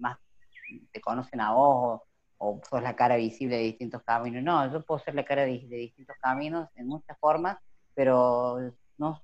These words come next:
sola no podría con todo esto, con, con Distintos Caminos y con todo lo que se trabaja. Son un, un pilar fundamental para Distintos Caminos ustedes,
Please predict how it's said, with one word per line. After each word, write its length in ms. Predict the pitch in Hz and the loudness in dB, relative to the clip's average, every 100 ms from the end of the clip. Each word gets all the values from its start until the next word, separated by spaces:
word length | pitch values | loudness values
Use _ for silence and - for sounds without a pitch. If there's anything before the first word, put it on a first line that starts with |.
| - - | -20 -6
sola 260 | - 180 185 | 0 2 2
no 140 | 156 | 2
podría 380 | 147 135 160 156 | 4 6 6 4
con 180 | 117 113 | 2 -2
todo 220 | 113 117 | -2 -2
esto, 420 | 113 - 110 107 _ | -4 -8 -10 -10 _
con, 260 | 110 104 | -16 -14
con 160 | 113 104 | -16 -12
Distintos 340 | 104 127 117 | -12 -10 -12
Caminos 400 | - 110 117 135 | -6 -6 -4 -6
y 60 | 135 | -6
con 160 | - 104 | -10 0
todo 160 | 135 | 2
lo 140 | 156 214 | 2 -4
que 80 | |
se 100 | - _ | -16 _
trabaja. 460 | 107 110 - - - _ _ - - - | -2 -2 -4 -14 -20 _ _ -20 -20 -4
Son 340 | 135 135 127 _ _ _ _ | -2 -2 -6 _ _ _ _
un, 240 | 113 110 110 | -12 -12 -8
un 140 | 135 135 | -10 -4
pilar 340 | 131 139 143 | 0 0 0
fundamental 600 | - 127 110 110 117 160 131 | -4 -6 -6 -10 -2 0 2
para 160 | 117 | -2
Distintos 420 | 107 101 113 110 - | -2 -8 -14 -16 -4
Caminos 420 | 107 107 120 117 _ - | -4 -2 -6 -8 _ -20
ustedes, 640 | _ - 131 151 185 - | _ 0 4 4 2 -4